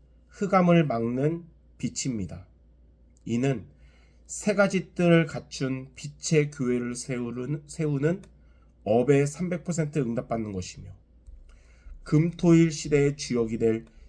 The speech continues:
현장 삼백 퍼센트에 응답받는 것이며, 묵상 시대의 주역이 될 기도 삼백 퍼센트의 응답을 받는 것입니다.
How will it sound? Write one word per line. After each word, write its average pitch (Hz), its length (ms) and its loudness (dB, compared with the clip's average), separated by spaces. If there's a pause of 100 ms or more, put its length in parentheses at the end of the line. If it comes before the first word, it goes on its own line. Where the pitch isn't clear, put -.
현장 170 540 0
삼백 180 360 -6
퍼센트에 147 440 -2
응답받는 101 540 -8
것이며, 101 560 -6 (880)
묵상 151 520 0
시대의 135 440 -4
주역이 110 400 -4
될 139 280 -4 (440)
기도 139 400 0
삼백 165 340 -6
퍼센트의 143 720 -4
응답을 113 540 -4 (460)
받는 110 280 -6
것입니다. 90 540 -10